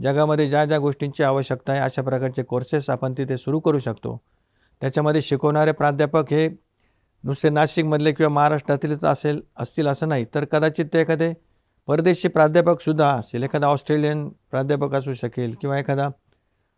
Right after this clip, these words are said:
इंग्लंडमधला एखादा प्राध्यापक इथं असू शकेल. अशा प्रकारचे आंतरराष्ट्रीय स्तरावरचे सुद्धा प्राध्यापक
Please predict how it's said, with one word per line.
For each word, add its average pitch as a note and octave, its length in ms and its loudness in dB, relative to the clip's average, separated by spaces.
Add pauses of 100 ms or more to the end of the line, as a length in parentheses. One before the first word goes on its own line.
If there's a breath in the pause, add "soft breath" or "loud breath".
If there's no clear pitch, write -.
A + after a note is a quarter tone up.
(140)
इंग्लंडमधला D#3 720 0
एखादा C3+ 340 -2
प्राध्यापक C3 580 -4
इथं B2+ 160 -4
असू C3 200 -4
शकेल. A#2+ 320 -6
अशा C#3+ 220 -4
प्रकारचे D3 420 -2
आंतरराष्ट्रीय D3+ 580 -2
स्तरावरचे C#3+ 540 -2
सुद्धा D3 340 -2
प्राध्यापक C#3+ 520 -2